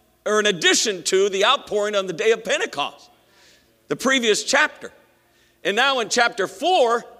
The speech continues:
Peter and John get called in question, and they're beaten, and they re-, retort to the high priest,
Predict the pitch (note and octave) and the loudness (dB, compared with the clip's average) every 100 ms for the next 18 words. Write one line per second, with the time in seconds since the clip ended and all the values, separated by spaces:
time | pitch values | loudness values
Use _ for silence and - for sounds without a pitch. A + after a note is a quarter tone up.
0 | - _ - E4 D4+ A3+ G3 - C#4 D4 | -20 _ -2 0 2 -2 -4 0 2 2
1 | B3 G3 A3 A3 - B3 B3 G3 F3+ - | 0 0 -2 -2 -2 0 2 0 -4 2
2 | C#4+ - - E3+ F#3 A3 - _ _ _ | 2 2 -2 -6 -6 -12 -20 _ _ _
3 | _ _ - G#3+ G3+ F3+ F3 D4 E4+ D#3 | _ _ -4 0 2 0 0 2 2 -2
4 | F#3+ C#4+ - _ _ _ _ _ _ _ | -6 -8 -12 _ _ _ _ _ _ _
5 | - G#3+ G#3+ C#4 C4 A3 F#3+ - - _ | -2 0 4 4 4 -4 -6 -14 -20 _
6 | _ - F3+ A3 - D4 D#4 C4 - - | _ -10 -8 -6 -2 4 4 4 -6 -10
7 | - C#4 B3 G3 C#3+ - - C4+ C4 - | -4 -4 -2 -4 -6 -16 -2 0 0 -2
8 | D#4+ C#4+ A3+ - | 0 0 -2 -6